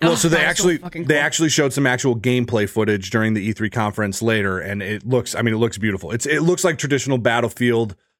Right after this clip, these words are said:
Speaker 1: Um, it, if you're a Battlefield fan, it's gonna be great. Halo Infinite definitely continues to, to fire up, and they officially gave it a release date of holiday season this year. So we're gonna see it in twenty twenty-one, which is great.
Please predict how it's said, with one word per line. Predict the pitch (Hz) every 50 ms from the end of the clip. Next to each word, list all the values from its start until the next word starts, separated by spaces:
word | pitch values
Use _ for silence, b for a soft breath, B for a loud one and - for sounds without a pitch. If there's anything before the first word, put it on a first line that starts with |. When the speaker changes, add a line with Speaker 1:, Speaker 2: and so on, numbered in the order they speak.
| _ _ -
Speaker 1:
Um, | 95 104 104 104 104 98 98 - _
it, | - - 147 120 - 123 - _ -
if | - 139 -
you're | 170 151
a |
Battlefield | 120 156 156 156 - 160 147 120
fan, | - 139 135 131 127
it's | - -
gonna | - 120 120
be | 113 107
great. | - 120 117 117 113 113 110 - - B B B B
Halo | - 143 175 185 185 175 165 - -
Infinite | 156 165 156 - 160 156 151 147 135 - - 117 101
definitely | - 156 151 139 143 147 139 135 127
continues | - 143 127 - 139 135 135 131 127 120 -
to, | 135 123 101 -
to | - 117
fire | - - 135 127 127 123 120 120
up, | 117 113 -
and | - 120 120
they | 113
officially | 110 - - 135 - - 135 127
gave | 113 123 123 120
it | 123
a | 113 110
release | 110 110 117 127 127 117 -
date | - 131 123 123 127 -
of | - 110 98 -
holiday | - - 123 123 127 123 120 120 113
season | - - 127 123 107 117 117 110 101
this | 117 117 117 - -
year. | 117 120 127 147 170 - _ _ _ _ _ _
So | - - 113
we're | 101 113 120
gonna | 135 131 113
see | - - 135 139
it | -
in | 117 113
twenty | - - 127 123 127
twenty-one, | 123 - 127 120 113 113 113 120 135 143
which | 120 - 104
is | 98 90
great. | - 113 120 127 143 160 - -